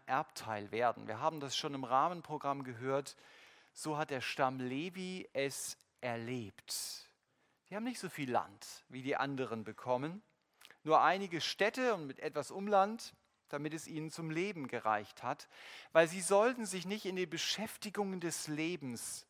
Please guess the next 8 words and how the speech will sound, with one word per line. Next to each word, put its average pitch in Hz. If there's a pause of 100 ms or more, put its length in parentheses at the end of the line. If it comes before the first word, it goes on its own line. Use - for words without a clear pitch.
(100)
verfangen. 120 (400)
Sie -
sollten 139
möglichst 151
ungehindert 143 (460)
Gott 139 (120)
dienen 127 (100)
können. 110